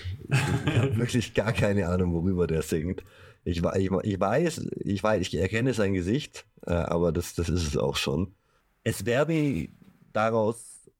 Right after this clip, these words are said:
aus diesem ganzen Kladderabatsch an Pseudogeschichte, dann ein sogenanntes, ähm, Erstgeburtsrechts als Nachfolger Jakob,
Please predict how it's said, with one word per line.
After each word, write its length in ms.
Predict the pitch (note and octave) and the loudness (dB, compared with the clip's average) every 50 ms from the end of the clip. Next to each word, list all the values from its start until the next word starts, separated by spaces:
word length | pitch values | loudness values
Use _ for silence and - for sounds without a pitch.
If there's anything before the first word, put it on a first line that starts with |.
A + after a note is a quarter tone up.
| _ | _
aus 300 | - F#2+ G#2 G#2+ A#2 - | -2 0 0 0 0 -2
diesem 200 | - F#2 G2 G2+ | -2 -2 0 0
ganzen 300 | F2+ E2+ E2+ F2 E2 F#2+ | 2 2 0 0 0 -2
Kladderabatsch 680 | F2 - F#2 F2 F2 F2 E2+ E2 - F2 F2+ - - - | 0 0 0 2 2 0 0 0 2 0 0 0 0 -2
an 120 | - E2 | -2 -2
Pseudogeschichte, 1040 | E2 - - G2 G2 G2 F2 D2 D2+ D#2 - E2+ D#2 - - - D#2 E2 F2+ F#2+ F#2+ - _ _ _ _ _ _ _ _ | -2 0 0 0 2 0 0 0 -2 -2 0 0 -2 -2 -2 0 0 2 0 0 -2 -6 _ _ _ _ _ _ _ _
dann 580 | - E2 D#2 D#2+ D#2+ E2+ F#2 G2+ G2 G2+ G2 - - | -10 -4 -2 0 0 0 0 0 0 0 -2 -2 -4
ein 600 | - E2 E2+ E2 F2 F2 F2+ F2+ F2+ F2 E2 D2 | -2 -2 0 0 2 2 2 2 0 0 0 -2
sogenanntes, 760 | C2+ F2+ G2 G2 G2+ F#2 F2+ E2+ F2 E2 F#2 F2 D#2 - - - - | -2 -2 0 0 0 0 0 0 0 0 0 -2 -2 -4 -8 -8 -4
ähm, 640 | - F2 E2 E2 D#2+ D#2 D#2+ D#2+ D#2+ E2 D#2+ - - _ | -2 0 0 2 0 2 2 2 0 0 0 -2 -4 _
Erstgeburtsrechts 1200 | A2+ B2 C3+ - - - E2+ - - E3 - - - - E2 F#2 G#2+ - - - - - - F2 - _ _ _ _ _ _ _ _ _ _ _ _ _ _ _ _ _ _ | -2 -2 0 -2 -4 -4 -2 0 0 0 0 -2 -4 -2 -2 -2 -2 -4 -6 -8 -8 -8 -8 -10 -14 _ _ _ _ _ _ _ _ _ _ _ _ _ _ _ _ _ _
als 340 | - F2+ F#2 F#2 F2 - - | -2 0 0 0 -2 -2 -2
Nachfolger 640 | G2 F#2+ F#2+ B2 A2+ - - - G2 F#2 F2+ F#2 | 0 2 2 0 0 -2 -2 0 0 2 2 2
Jakob, 680 | F2 F2 E2+ F2 G#2 - - - E2 D#2 - - - - | 2 2 2 0 0 -2 -2 -4 -4 -4 -4 -10 -20 -20